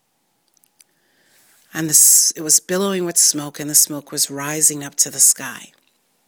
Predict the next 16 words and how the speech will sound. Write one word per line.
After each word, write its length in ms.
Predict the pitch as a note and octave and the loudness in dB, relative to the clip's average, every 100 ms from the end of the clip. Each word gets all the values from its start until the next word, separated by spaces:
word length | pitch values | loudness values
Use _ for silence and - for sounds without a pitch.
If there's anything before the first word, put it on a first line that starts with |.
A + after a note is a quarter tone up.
| _ _ _ _ _ _ _ - - - - - - - _ _ | _ _ _ _ _ _ _ -20 -20 -20 -20 -20 -20 -20 _ _
Now, 320 | - F#3 F#3 E3+ | -2 0 0 0
this 260 | G3+ - | 0 0
man 220 | A#3 A3 | 0 -2
was 160 | G3 - | 0 0
convinced 480 | - E3+ D#3+ D#3 - | 0 -6 -6 -4 -4
that 100 | D3 | -6
the 100 | D3+ | -10
worst 680 | C#3+ D3 D#3 D#3 - - - _ _ _ | -8 -6 0 2 2 0 -14 _ _ _
had 240 | E3 C#3 | -8 -8
really, 400 | C3+ D3+ D3+ D3+ | -6 -4 -4 -4
really 280 | C#3+ D3 C#3+ | -6 -6 -8
happened. 540 | C3 C3+ - - - - _ _ _ _ _ _ _ - | -8 -10 -10 -18 -20 -20 _ _ _ _ _ _ _ -4
"I 120 | C#3+ | 2
survived 680 | - D3 C#3+ D3 E3 G#3 | 2 0 -6 -4 -2 -2
this 160 | G#3+ G#3 | -2 -2
shipwreck. 760 | - D3+ - C#3 C#3 - - | -2 -4 -8 -14 -14 -16 -20